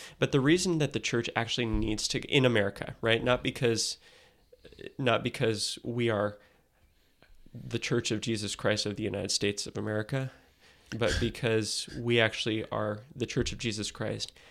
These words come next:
Speaker 1: that lives in a constitutional republic.
Speaker 2: Sure.
Speaker 1: And this is the form of government in which God in his providence put us. We stand and actually publicly seek to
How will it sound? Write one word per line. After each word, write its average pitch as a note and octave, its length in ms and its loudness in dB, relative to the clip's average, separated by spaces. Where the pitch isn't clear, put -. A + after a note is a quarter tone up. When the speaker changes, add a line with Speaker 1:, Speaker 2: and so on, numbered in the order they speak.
Speaker 1:
that G2+ 180 -2
lives A2 420 0
in A#2 140 -2
a A2 40 -4
constitutional G#2+ 800 -4
republic. G2+ 580 -4
Speaker 2:
Sure. - 160 -6
Speaker 1:
And A2+ 80 2
this G#2 160 0
is A2+ 100 -4
the A2+ 80 -4
form G#2+ 260 0
of G#2 100 -2
government G#2+ 400 -2
in A2 200 -4
which A2+ 320 -6
God G#2+ 220 -2
in G#2+ 120 -4
his A2 120 -8
providence G#2 480 -4
put - 200 -4
us. B2+ 320 -6
We B2 120 2
stand C#3 640 0
and A2 160 2
actually G#2 460 -2
publicly A#2+ 680 0
seek - 460 -2
to A2 420 0